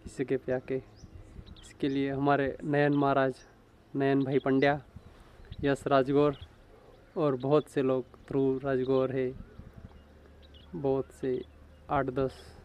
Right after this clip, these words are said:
सात, सात आठ, सात आठ लोग थे। मज़ा आ गया। देखिए ये पूरा नज़ारा,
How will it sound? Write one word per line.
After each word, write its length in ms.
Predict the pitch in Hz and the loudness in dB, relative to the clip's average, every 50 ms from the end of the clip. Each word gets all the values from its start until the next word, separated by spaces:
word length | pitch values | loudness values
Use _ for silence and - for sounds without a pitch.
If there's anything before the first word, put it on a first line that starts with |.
| - - - - - - | -20 -20 -20 -14 -2 2
सात, 240 | 156 160 156 - - | 2 2 2 0 -4
सात 280 | - - 151 147 147 - | 2 4 4 6 6 6
आठ, 200 | 143 139 135 - | 2 2 2 -2
सात 260 | - - 139 135 - | -2 0 0 2 2
आठ 180 | 139 131 - - | 0 -2 0 0
लोग 140 | 135 127 123 - - | -2 -2 -2 -2 -6
थे। 100 | 139 165 196 - - - - - - - - - - - - - - - - - - - - - - - - - - - - - - - - - - - - - - - - - - - - - - | -8 -8 -8 -14 -20 -20 -20 -20 -20 -20 -20 -20 -20 -20 -20 -20 -20 -20 -20 -20 -20 -20 -20 -20 -20 -20 -20 -20 -20 -20 -20 -20 -20 -20 -20 -20 -20 -20 -20 -20 -20 -20 -20 -20 -20 -20 -18 -10 -4
मज़ा 220 | 143 135 127 127 120 | -2 0 0 0 -2
आ 60 | - | -4
गया। 220 | - - 139 - - - - - - - - - - - - - - - - - - - - - _ - - - - - - - - - - - - - - - - - - - - - - - - - - - - - - - - 302 - - | -8 -14 -18 -20 -20 -20 -20 -20 -20 -20 -20 -20 -20 -20 -20 -20 -20 -20 -20 -20 -20 -20 -20 -20 _ -20 -20 -20 -20 -20 -20 -20 -20 -20 -20 -20 -20 -20 -20 -20 -20 -20 -20 -20 -20 -20 -20 -20 -20 -20 -20 -20 -20 -20 -18 -16 -14 -14 -12 -8
देखिए 320 | 156 151 131 - - 139 135 | -8 -8 -8 -4 -4 -2 -2
ये 60 | 135 | -2
पूरा 260 | 127 - - 131 131 131 | -2 -4 -6 -4 -4 -2
नज़ारा, 420 | 135 135 127 131 131 131 143 151 | -2 -2 -2 -2 -2 -4 -4 -8